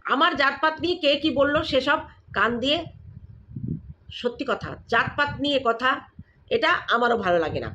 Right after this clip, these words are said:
যে যে জাত, সে সেই জাতের ভালো। আজকে টিনুর বাবা ব্রাহ্মণ আর সন্দীপরা মিত্র, দেখাশোনা করেই কিন্তু বিয়ে হয়েছিল, লাভ ম্যারেজ নয়। সন্দীপ টিনুকে নিয়ে পালায়নি।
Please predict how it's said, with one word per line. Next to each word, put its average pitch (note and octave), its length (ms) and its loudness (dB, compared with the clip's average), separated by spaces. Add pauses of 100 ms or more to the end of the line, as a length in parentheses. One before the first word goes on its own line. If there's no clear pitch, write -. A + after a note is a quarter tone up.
(160)
যে D#4 340 2
যে A3+ 340 4
জাত, A3+ 440 2
সে A#3+ 280 2
সেই G3 320 -4
জাতের B3 380 -2
ভালো। D#3 360 -2 (340)
আজকে F4 480 4 (180)
টিনুর D4+ 320 4
বাবা A#3+ 280 6
ব্রাহ্মণ C4+ 600 2 (540)
আর F#3 300 2
সন্দীপরা B3+ 500 -2
মিত্র, A3+ 460 0 (500)
দেখাশোনা C#4 480 0
করেই D#4 240 2
কিন্তু B3 220 -2
বিয়ে A#3 220 2
হয়েছিল, G#3+ 340 0
লাভ F3+ 220 0
ম্যারেজ A3+ 340 0
নয়। G3+ 280 2 (400)
সন্দীপ A#3 420 -2
টিনুকে C#4 260 -2
নিয়ে D4 140 2
পালায়নি। B3+ 580 0